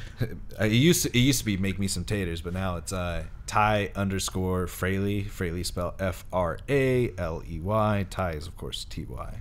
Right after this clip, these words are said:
Speaker 1: Yeah, and you do your, um, when's the next show you're gonna be doing?
Speaker 2: Uh, so I'm not doing any shows right now, just hitting the mics, just doing the grind. Um,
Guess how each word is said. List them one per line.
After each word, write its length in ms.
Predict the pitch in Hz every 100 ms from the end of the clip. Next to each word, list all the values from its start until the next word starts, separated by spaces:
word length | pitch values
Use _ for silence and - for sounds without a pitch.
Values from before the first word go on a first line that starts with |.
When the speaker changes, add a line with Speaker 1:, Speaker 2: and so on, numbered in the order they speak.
| -
Speaker 1:
Yeah, 180 | 110 98
and 100 | 120
you 80 | 120
do 100 | 123
your, 480 | 123 120 113 113 110
um, 480 | 107 104 101 104 101
when's 180 | 123 123
the 80 | 120
next 260 | 120 - 117
show 160 | - 113
you're 140 | 104
gonna 120 | 95
be 120 | 90
doing? 220 | 87 87 92 - - - -
Speaker 2:
Uh, 240 | 107 110
so 120 | 110 -
I'm 40 |
not 160 | 156 147
doing 160 | 151
any 100 | 143
shows 240 | 127 135 127
right 100 | 107
now, 320 | 110 120 117
just 180 | 101 92
hitting 140 | 110 98
the 60 |
mics, 460 | 87 90 98 98 -
just 120 | -
doing 180 | 90 95
the 60 | 92
grind. 540 | 87 87 87 90 85 - -
Um, 760 | 87 87 87 82 80 80 76